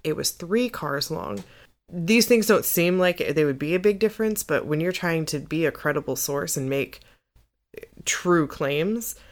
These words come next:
those kind of details are important. Makes me think that maybe he was just kind of throwing something out there and seeing if it would stick, and then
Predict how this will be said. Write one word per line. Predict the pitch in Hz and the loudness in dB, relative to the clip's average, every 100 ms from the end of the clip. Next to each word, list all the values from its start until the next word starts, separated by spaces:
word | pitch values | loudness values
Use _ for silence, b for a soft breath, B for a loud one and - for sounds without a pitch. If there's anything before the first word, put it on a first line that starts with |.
| b b b | b b b
those | 160 165 - | 6 6 6
kind | 147 | 2
of | 135 | 2
details | 139 139 139 | -2 -2 -4
are | 139 | -6
important. | 139 - 139 123 - - b b b b | -8 -6 -6 -4 -8 -10 b b b b
Makes | 175 185 185 170 165 175 | 0 2 6 4 4 0
me | 151 | 0
think | - 143 | 2 0
that | - 139 | 2 2
maybe | 135 135 | 2 0
he | 135 | 0
was | 139 139 | 0 0
just | 135 | -4
kind | 139 131 | -4 -2
of | 131 - _ b b b _ | -2 -4 _ b b b _
throwing | - 175 165 | 6 8 8
something | 156 156 147 143 | 4 2 2 2
out | 139 143 | 2 2
there | 160 | 2
and | 151 127 | 2 0
seeing | - 135 | -2 0
if | 139 151 | 0 -2
it | |
would | - | -2
stick, | - - 139 160 | -2 0 0 0
and | 143 | -2
then | 139 135 139 | 0 0 -2